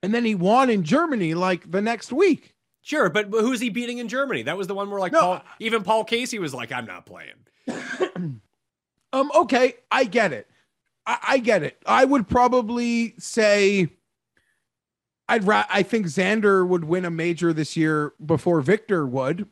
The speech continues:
Speaker 1: but I wouldn't be a, like, I think both of them can. So, yeah, I guess, like, there's still guys who haven't won majors I'd put ahead of him. Maybe just one guy, to be perfectly honest, though.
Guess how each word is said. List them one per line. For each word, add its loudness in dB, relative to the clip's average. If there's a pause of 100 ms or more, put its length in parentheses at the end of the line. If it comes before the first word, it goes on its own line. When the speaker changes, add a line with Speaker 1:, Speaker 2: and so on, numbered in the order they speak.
Speaker 1:
but 4
I 0
wouldn't 0
be -4
a, -4 (180)
like, 0 (300)
I 0
think -2
both 2
of 2
them 0
can. 0
So, 0
yeah, 2
I -2
guess, -2
like, -4
there's -4
still 0
guys 2
who 0
haven't -2
won -2
majors -2
I'd -4
put 0
ahead -4
of 0
him. -6
Maybe 0
just -4
one 0
guy, -4
to -6
be -4
perfectly -8
honest, -10
though. -4